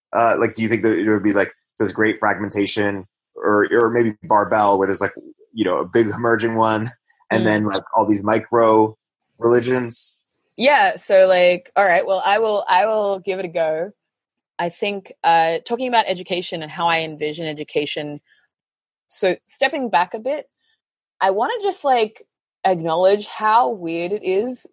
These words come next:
Speaker 2: that we think that the current way that we, that we take care of our children is normal.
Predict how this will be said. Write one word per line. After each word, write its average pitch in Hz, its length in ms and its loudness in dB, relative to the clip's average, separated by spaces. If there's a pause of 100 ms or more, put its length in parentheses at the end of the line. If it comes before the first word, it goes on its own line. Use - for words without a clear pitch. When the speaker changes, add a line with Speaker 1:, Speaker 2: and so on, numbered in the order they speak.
Speaker 2:
that 175 180 0
we 180 160 2
think 175 500 -4 (400)
that 180 220 2
the 180 80 2
current 196 520 -2
way 160 380 2
that 151 160 0
we, 147 500 -2 (1160)
that 165 180 0
we 170 260 -4
take 214 260 -2
care 175 340 2
of 165 100 -8
our 156 120 4
children 143 440 -4
is 135 180 -10
normal. - 380 -12